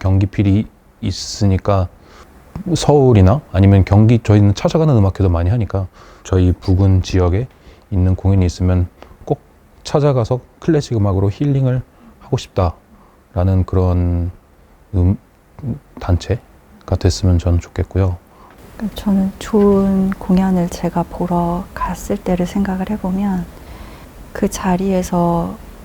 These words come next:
Speaker 2: 그 순간에만 존재하고 잡히지가 않잖아요. 아무리 그걸 녹화로 남겨도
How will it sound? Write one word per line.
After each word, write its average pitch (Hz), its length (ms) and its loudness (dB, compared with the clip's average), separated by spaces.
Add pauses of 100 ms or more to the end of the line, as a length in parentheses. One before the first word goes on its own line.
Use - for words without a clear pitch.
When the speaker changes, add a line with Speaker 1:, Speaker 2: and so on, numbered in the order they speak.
(640)
Speaker 2:
그 - 180 -4
순간에만 262 1500 4
존재하고 185 580 0
잡히지가 - 960 -6
않잖아요. 170 720 -4 (640)
아무리 196 300 4
그걸 180 180 0
녹화로 196 600 -2
남겨도 170 640 -2